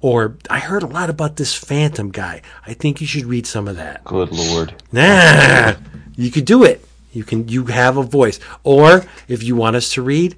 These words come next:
Speaker 1: Spider-Man or Fantastic Four or Batman, whatever, we will throw it into the hat, and whatever bubbles to the surface of the hat,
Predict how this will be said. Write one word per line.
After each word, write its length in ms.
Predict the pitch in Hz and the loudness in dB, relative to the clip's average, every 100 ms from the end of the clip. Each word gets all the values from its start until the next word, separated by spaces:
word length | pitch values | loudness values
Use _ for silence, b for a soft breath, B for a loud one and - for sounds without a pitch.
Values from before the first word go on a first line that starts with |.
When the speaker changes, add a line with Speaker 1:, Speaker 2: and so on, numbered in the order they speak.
| b b b b - | b b b b -16
Speaker 1:
Spider-Man 920 | 131 - - 180 262 220 139 117 101 101 | -10 -10 -6 -2 0 2 0 0 -4 -8
or 120 | 120 | -8
Fantastic 520 | 165 156 170 160 190 | -4 0 0 0 -4
Four 340 | - 180 151 | -2 0 0
or 100 | 123 | -2
Batman, 580 | 143 151 160 135 113 107 | -4 -2 -2 -4 -6 -8
whatever, 540 | 151 196 - - 123 - B B B | -6 0 2 2 0 -2 B B B
we 340 | 117 117 143 151 | -10 -4 -2 -2
will 560 | 135 135 139 156 170 - | 4 4 6 4 0 -6
throw 420 | - - 110 113 | -16 -8 -4 -2
it 80 | 117 | -2
into 240 | 135 143 | -2 -4
the 140 | 139 131 | -4 -2
hat, 400 | 135 160 - - b b b | 2 2 0 -14 b b b
and 320 | 120 110 110 | -6 -4 -2
whatever 300 | 107 113 123 | -2 -2 -4
bubbles 480 | 110 107 107 113 - | -4 -6 -6 -8 -8
to 120 | - | -6
the 120 | 113 | -6
surface 420 | 110 123 127 113 101 | -4 -4 -4 -6 -8
of 140 | 98 | -8
the 80 | 98 | -8
hat, 280 | 104 139 | -6 -8